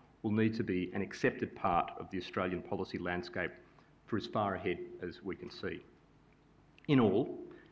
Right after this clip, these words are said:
this is hardly a context in which we can afford our national security debate to become any more politicised, whether on counter-terrorism, whether on the alliance, the rise of China,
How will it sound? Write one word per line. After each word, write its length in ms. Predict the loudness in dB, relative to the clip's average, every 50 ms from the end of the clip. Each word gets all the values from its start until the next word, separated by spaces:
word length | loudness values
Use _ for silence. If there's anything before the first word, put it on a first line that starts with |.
| -2 -2
this 120 | -2 -2
is 100 | -4 -6
hardly 400 | -2 2 2 2 4 4 4 2
a 40 | 2
context 800 | 0 2 2 4 4 4 2 -2 -6 -6 -8 -12 -14 -16 -18 -20 -20 -20 _ _ -20 -20 _ -2
in 100 | 0 0
which 200 | 0 0 0 0
we 100 | 0 0
can 140 | 0 0 -2
afford 440 | -4 0 0 2 4 4 4 2 0 -2
our 80 | -4 0
national 400 | 0 0 0 0 0 -2 -2 -2
security 400 | -4 -6 -8 -4 -4 -4 -2 -4
debate 340 | -6 -6 -2 -2 -2 -2 -2 -6 -12 -18 -18 -20 -14
to 60 | -10
become 420 | -10 -8 -6 -6 -4 -4 -4 -6 -8 -8 -6 -4
any 200 | -2 -2 0 -2
more 200 | -2 -2 -4 -4
politicised, 720 | -4 -4 -2 -2 -2 -2 -4 -8 -10 -12 -12 -16 -20 -20 -20 -20 -20 -20 -20 -20 -10 _
whether 260 | 0 0 2 2 0 -2
on 100 | -2 -2
counter-terrorism, 800 | -4 -4 -4 -4 -4 -4 0 4 4 6 4 4 2 0 -2 0
whether 200 | -2 -2 -2 -4
on 100 | -4 -4
the 80 | -4 -4
alliance, 560 | -2 2 4 4 6 4 4 2 -2 -6 -6
the 100 | -4 -2
rise 240 | -2 -2 -2 -4 -6
of 100 | -10 -6
China, 440 | -2 2 2 4 4 4 2 2